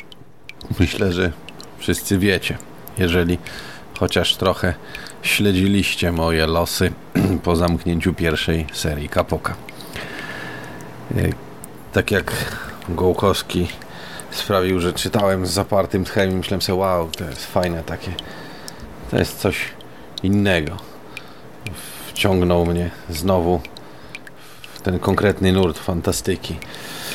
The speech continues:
Tak samo powieść, którą wczoraj skończyłem, zachwyciła mnie, chociaż nie była dla mnie ani trochę nowością. Powieść ta to Upadła świątynia Dominiki Węcławek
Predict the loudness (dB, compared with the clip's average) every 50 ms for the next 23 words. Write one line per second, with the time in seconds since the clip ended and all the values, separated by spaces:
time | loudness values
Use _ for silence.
0 | -10 -10 -4 -2 -2 -2 0 0 2 2 2 2 2 2 4 4 4 2 0 0
1 | -2 -2 -2 0 0 2 4 4 4 4 2 0 0 0 0 2 2 2 4 4
2 | 4 2 0 -4 -6 -12 -14 -14 -16 -16 -16 -16 -16 -16 -16 -16 -18 -18 -18 -18
3 | -16 -14 -8 -4 -2 0 0 0 0 0 0 0 2 2 2 2 2 2 2 2
4 | 2 2 0 2 2 2 2 2 2 4 4 4 4 4 4 2 2 2 2 4
5 | 4 4 2 2 0 -6 -12 -14 -14 -14 -14 -14 -14 -14 -14 -14 -14 -14 -16 -16
6 | -16 -16 -16 -14 -2 0 2 2 4 4 2 2 0 2 0 0 2 2 2 2
7 | 2 2 2 0 -2 -4 -4 -6 -6 -6 -8 -8 -10 -12 -14 -14 -16 -16 -16 -16
8 | -16 -16 -14 -14 -14 -12 -12 -12 -12 -12 -14 -14 -6 -2 0 2 2 2 0 0
9 | -2 0 2 2 2 2 2 0 0 -2 -2 -2 -6 -10 -14 -14 -14 -14 -16 -14
10 | -14 -14 -12 -12 -12 -12 -12 -12 -14 -14 -12 -12 -10 -2 0 -2 0 2 2 2
11 | 4 4 4 2 2 2 2 2 2 4 4 4 2 4 0 0 0 0 2 4
12 | 4 4 4 2 2 -2 -2 0 0 -2 -2 0 0 0 0 2 2 0 0 -2
13 | -4